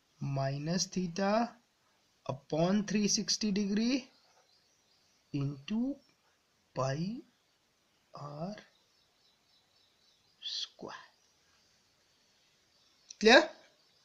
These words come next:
Okay, circumference क्या होगा? Circumference भी देखो,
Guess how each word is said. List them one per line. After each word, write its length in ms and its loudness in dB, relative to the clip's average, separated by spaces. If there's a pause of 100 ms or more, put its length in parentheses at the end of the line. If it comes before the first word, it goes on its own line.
(760)
Okay, 220 -2 (680)
circumference 760 6
क्या 140 6
होगा? 240 6 (280)
Circumference 680 4
भी 100 2
देखो, 220 4